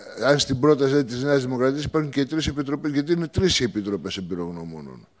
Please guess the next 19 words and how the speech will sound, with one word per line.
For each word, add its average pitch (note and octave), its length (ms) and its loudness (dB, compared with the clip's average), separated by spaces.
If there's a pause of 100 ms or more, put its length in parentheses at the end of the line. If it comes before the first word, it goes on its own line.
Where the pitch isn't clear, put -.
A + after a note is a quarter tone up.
(420)
Είναι C3+ 280 4
το, A2 540 2
της - 220 -2
κυβέρνησης, G#2+ 760 -2
αυτή A#2 220 -4
που G#2+ 120 -6
δημιουργήθηκε G#2+ 500 -2
με G#2+ 140 -4
τον, F2 520 -10
με G2+ 140 -4
απόφαση G#2 320 0
του - 60 -18
κύριου A2 180 -2
Γεραπετρίτη, G2 880 -4 (360)
είναι D3 240 2
των C#3 200 2
συγγενών B2+ 600 0
των A#2 120 -2
θυμάτων A2+ 760 -2